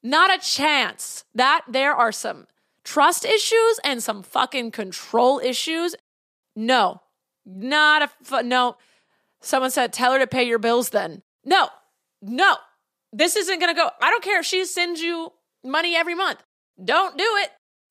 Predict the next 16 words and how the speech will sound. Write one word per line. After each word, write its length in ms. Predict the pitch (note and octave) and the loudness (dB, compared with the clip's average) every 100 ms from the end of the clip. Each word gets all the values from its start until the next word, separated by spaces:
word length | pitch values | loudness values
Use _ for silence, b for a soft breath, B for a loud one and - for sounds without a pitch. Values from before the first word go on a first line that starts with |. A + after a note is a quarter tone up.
| _ | _
You 420 | G#3+ G4 F#4 F4 | -2 0 0 -4
get 320 | A#3 A#3 E4 - | -8 -6 -4 0
out 200 | D4+ G4 | 2 0
of 80 | B3+ | -2
the 120 | A#3 | -6
relationship. 800 | G3 F#3+ F3+ - F3 - - - _ _ - | -6 -8 -8 -10 -10 -6 -6 -6 _ _ -14
Sir, 540 | - F4 A#4 A#3+ G3+ _ _ _ _ _ _ _ _ _ _ _ _ - | -2 2 4 2 -2 _ _ _ _ _ _ _ _ _ _ _ _ -14
leave. 580 | A3+ D4+ D5 F4 F3+ - _ _ - | -2 4 4 2 -4 -20 _ _ -8
Leave 260 | - A4 F#4 | 0 2 4
right 240 | F#4+ F#4+ G#4+ C#5+ | 2 2 0 0
now. 120 | E4+ G#3+ _ - | -2 -4 _ -2
There's 260 | E4+ G4+ F#4+ | 0 0 2
not 200 | F#4 F#4+ | 2 2
a 40 | |
fucking 300 | F4+ F4+ F#4 | 2 0 -2
chance. 280 | G#4+ G#4 | -4 -4